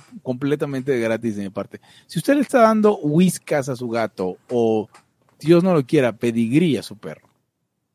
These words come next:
eh, cámbiele, por favor, dele Diamond.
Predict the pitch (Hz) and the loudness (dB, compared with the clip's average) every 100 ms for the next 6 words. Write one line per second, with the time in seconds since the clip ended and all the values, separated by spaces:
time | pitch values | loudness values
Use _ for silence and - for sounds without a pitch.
0 | _ _ _ _ _ 123 120 117 110 214 | _ _ _ _ _ -6 -2 -2 0 2
1 | 185 92 82 95 101 95 98 123 175 185 | 2 0 -8 -10 -4 -4 -4 0 4 6
2 | 143 101 90 | 4 2 -4